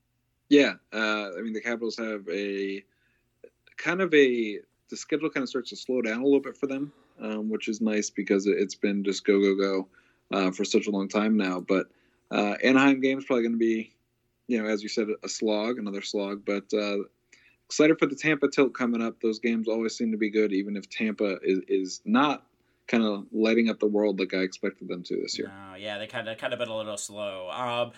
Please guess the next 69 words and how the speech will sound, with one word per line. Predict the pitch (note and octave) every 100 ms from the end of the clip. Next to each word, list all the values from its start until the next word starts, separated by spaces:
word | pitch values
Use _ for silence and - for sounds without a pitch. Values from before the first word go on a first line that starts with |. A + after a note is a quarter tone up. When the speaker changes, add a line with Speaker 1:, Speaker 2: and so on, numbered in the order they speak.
| - -
Speaker 2:
and | G#3+
then, | A#3 A3+
uh, | G#3 G3+
the | F#3
Boston | G3 G3+ C4 B3+
game | G3+ F#3+
ought | F#3
to |
be | F#3
fun | - F#3 D#3
too. | B2 G3+
I | C3
mean, | B2+ B2+
that's, | C#3+ C#3
that, | E3+ E3+ D#3
I, | D#3+ B2+
look, | D#3 -
that | D3 C#3
is | D3
gonna | D#3
be | D3+
on | D3
national | C3+ C#3 - D3+
T | B2+ C#3+
V, | A#2 B2 C#3 D3+
and, | C#3+ C3+ C3 B2+
uh, | C3 B2+ A#2 - _ _ -
I |
mean, | F3 F3+
those | G3+
are | A3
the, | G#3
probably | - F3 F4+ D#4
your | G#3+
two | A3+
best | A3+ A3+
teams | A#3+ A3
in | G#3
hockey. | F3+ D#4+ F3
You're | A#2+
gonna | C#3
be | C#3
facing | C#3 D#3+ D#3 E3
off | D#3
in | E3
D | D3 C#3
C, | G#3
so | - A#2+
that | A#2
ought | B2+ B2+
to |
be | B2+
a | A#2+
lot | B2
of | -
fun. | A#2+ A#2+ - _ _ _ _ _ _ -
Speaker 1:
It, |
it | G#3 G3 G3
sh-, | -
it | - G3+
should | C3+ B2+
be | B2
a | A#2
good | A#2 G#2
one. | G2 F#2+
Pasternak, | - A2+ - A2+ A2 A2 - G#2
um, | G2+ G2+ G2+ G2 G2 -
i-, |
is, | G2 F2 G2+ G2 G2